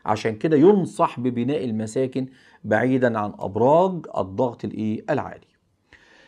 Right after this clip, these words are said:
هنا بقى يا حبايبي هناخد شوية تطبيقات مهمة جدا جدا.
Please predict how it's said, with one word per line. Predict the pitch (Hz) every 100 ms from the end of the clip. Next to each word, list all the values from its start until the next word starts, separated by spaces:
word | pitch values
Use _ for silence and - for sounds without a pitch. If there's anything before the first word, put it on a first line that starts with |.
| _
هنا | 214 226
بقى | 165 185
يا |
حبايبي | 139 135 165 160 151
هناخد | 123 120 160 165 156
شوية | - 139 160
تطبيقات | 151 - 107 98 104 143 156 120
مهمة | 98 117 160 147 110
جدا | 139 156 165
جدا. | 147 90 -